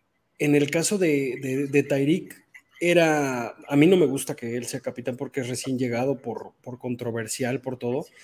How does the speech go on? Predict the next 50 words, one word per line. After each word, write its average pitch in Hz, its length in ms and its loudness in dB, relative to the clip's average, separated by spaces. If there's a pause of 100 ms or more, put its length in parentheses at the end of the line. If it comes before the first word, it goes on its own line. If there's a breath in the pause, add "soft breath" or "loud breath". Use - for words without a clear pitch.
(280 soft breath)
pero 139 160 -2
a 131 40 2
lo 135 60 2
mejor 147 220 -2
también 170 240 2
es 160 140 -2
un 160 80 -2
voto 151 200 -2
de 151 80 -2
confianza 135 520 -6
de, 120 440 -2
eres 151 320 6
el 123 340 2
receptor 127 440 -2
más 147 180 2
experimentado, 131 880 0 (600 soft breath)
ve 147 300 4
con 160 240 4
todo, 170 260 4
y 175 80 2
sobre 147 360 2
todo, 175 500 -2 (400)
también 151 320 2
yo 170 100 4
creo 170 180 -2
que 165 140 -2
la, 123 280 -2
lo 123 180 0
del 123 180 0
podcast 147 640 -2 (540 soft breath)
ayudó 135 420 2
que, 143 220 0
que 135 140 -4
fuera 143 240 -2
capitán, 127 500 -2
¿no? 135 160 -2
Como 123 240 -2
para 120 240 -4
poner 123 200 -2
el 127 80 -4
ejemplo, 127 320 -6
"Miren, 143 280 2
cierro 139 260 -2
mi 110 140 0
podcast, 160 560 0
me 135 80 4
voy 131 140 2
a 135 40 2
centrar 131 440 2
en, 127 280 0